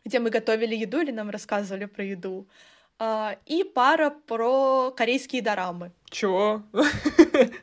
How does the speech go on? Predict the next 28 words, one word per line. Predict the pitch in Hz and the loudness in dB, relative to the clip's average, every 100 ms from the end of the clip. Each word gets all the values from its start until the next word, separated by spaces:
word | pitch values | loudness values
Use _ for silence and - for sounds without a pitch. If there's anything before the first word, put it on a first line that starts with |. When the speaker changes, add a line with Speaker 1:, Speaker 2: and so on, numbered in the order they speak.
| _ | _
Speaker 1:
Да, | 226 240 254 | 6 8 8
мы | 262 | 6
там | 294 370 | 6 6
смотрели | 320 349 285 | 6 6 6
дорамы | 269 262 349 480 311 | 6 6 6 6 4
и | |
фильмы, | 302 277 277 247 | 4 0 0 0
и | - 247 | 0 0
Speaker 2:
Это | 202 | 2
Speaker 1:
все. | 311 | 4
Speaker 2:
что, | 302 277 | 8 8
летний | 240 269 285 | 8 6 8
лагерь, | 262 370 480 285 | 10 10 8 4
типа, | 262 240 247 | 4 6 6
или | 277 | 4
че, | 269 254 247 | 6 6 6
полгода | 262 262 247 226 | 4 6 6 6
длиной? | 240 247 254 381 | 2 6 8 10
<laughs> | 466 - 466 427 - 440 - - - - 494 - - - - - 539 | 10 10 6 6 2 0 -4 -8 -6 4 4 2 -10 -6 -4 -4 0
Speaker 1:
Да, | 240 277 359 | 8 10 10
да, | 370 330 | 10 6
да, | 320 330 311 | 8 8 8
это | 302 247 | 6 4
было | 302 330 277 | 4 6 4
очень, | 277 320 349 330 339 311 285 269 240 - _ _ _ _ _ | 4 4 4 2 -2 -2 -4 -8 -14 -20 _ _ _ _ _
как | 220 226 | -6 -4
бы, | 208 208 208 _ _ _ _ _ _ | -2 -4 -4 _ _ _ _ _ _
круто. | - 285 605 - 233 | 0 4 4 4 0